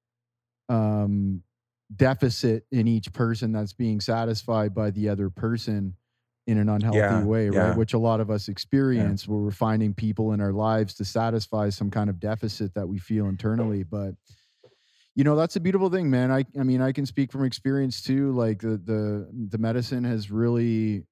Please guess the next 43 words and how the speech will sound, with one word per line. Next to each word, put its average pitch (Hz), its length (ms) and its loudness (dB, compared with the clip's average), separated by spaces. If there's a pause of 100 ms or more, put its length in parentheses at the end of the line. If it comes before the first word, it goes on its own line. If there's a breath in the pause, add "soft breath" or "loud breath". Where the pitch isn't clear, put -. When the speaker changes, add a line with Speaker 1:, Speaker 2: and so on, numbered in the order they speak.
(260)
Speaker 1:
it's, 117 500 -8
I 123 100 -6
mean, 117 160 0
I 127 120 0
didn't 135 200 -2
even 117 180 -2
have 123 220 -2
a 139 40 -2
long-term 107 540 -2
girlfriend 110 420 0
until 101 280 -2
I 101 80 -2
started 104 280 -2
working 104 320 -4
with 101 120 -2
ayahuasca 101 800 -6
when 107 140 -8
I 101 80 -6
was, 95 240 -8
like, 92 200 -10
thirty 107 320 -2
years 101 400 -4
old, 107 300 -2
man, 67 200 -18 (280)
you 92 120 -10
know? 92 300 -10 (120)
And 107 240 0
so, - 260 -8
you 123 140 -2
know, 101 220 -2
I've 101 120 -6 (160)
basically 107 520 -2
had 101 340 -4 (380)
a 104 40 -10
long-term 107 560 -4
girlfriend 107 480 0
ever 95 220 -4
since, 113 500 -4
right? 101 280 -8
Because 101 420 -6 (540)
I 131 100 2
just 120 300 0
have, 110 140 2